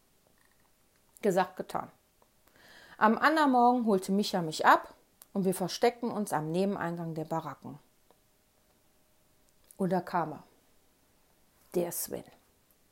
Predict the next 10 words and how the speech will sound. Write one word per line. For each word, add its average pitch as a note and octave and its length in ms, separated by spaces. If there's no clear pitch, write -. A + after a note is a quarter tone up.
Der F#3+ 140
Micha A3 440
rannte A#3+ 480
um F#3+ 280
die F3 160
Ecke. E3+ 400
Der F#3 100
Sven G3+ 480
sah G#3 520
Micha E3+ 500